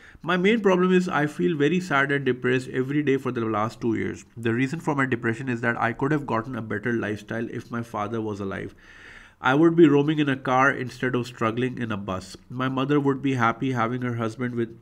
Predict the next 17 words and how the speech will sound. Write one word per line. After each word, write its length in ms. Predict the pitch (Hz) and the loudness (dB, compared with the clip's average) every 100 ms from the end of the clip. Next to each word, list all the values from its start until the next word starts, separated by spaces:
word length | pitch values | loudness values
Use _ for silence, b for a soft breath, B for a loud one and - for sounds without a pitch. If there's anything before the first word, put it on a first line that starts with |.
| - | -10
with 200 | 104 95 | -8 -6
her. 200 | 98 98 - _ _ _ _ _ _ - - | -6 -8 -14 _ _ _ _ _ _ -16 -6
I 140 | 127 | -2
also 260 | 123 131 147 | -2 -2 -2
feel 220 | 139 131 | -2 -2
sad 320 | - 117 123 | 0 0 0
because 260 | 123 123 120 | -2 -4 -4
all 240 | 123 143 | -2 -2
of 100 | 139 | 0
our 120 | 131 | 0
relatives 400 | 110 110 110 120 | 0 -2 -2 -6
and 160 | 113 107 | -6 -8
family 240 | 113 120 | -6 -4
members 340 | 113 104 117 113 | -6 -6 -6 -4
have 200 | 110 107 - - | -6 -8 -16 -10
treated 420 | 123 120 127 127 | -4 -2 0 0
very, 380 | 107 110 113 113 | 0 -2 -2 -6